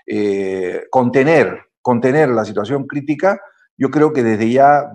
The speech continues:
va a generar efectos positivos. Ahora, ¿cuánto? Eso todavía no lo sabemos. No sabemos exactamente, digamos, en qué sentido, en qué, en qué rendijas de la crisis es que esta financiación puede estar teniendo,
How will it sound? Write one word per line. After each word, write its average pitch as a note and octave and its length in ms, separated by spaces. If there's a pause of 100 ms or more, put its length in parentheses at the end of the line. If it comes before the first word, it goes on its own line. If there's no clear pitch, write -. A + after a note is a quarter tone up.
va B2 260 (120)
a A2+ 140
generar A#2+ 540
efectos A#2 400
positivos. G#2 560
Ahora, A2 280
¿cuánto? D3 560
Eso A#2 200
todavía A2 340
no A#2+ 140
lo A#2 100
sabemos. C3 680 (360)
No B2+ 120
sabemos C3 360
exactamente, C3 680
digamos, B2+ 440
en A2+ 120
qué D3 140
sentido, C#3 680
en A2 200
qué, C3 400
en A2 100
qué C#3+ 120
rendijas B2+ 640
de A2 100
la G#2 120
crisis C#3+ 520
es B2 160
que C#3 300 (320)
esta C3 260
financiación B2+ 720
puede B2+ 220
estar B2+ 240
teniendo, B2+ 560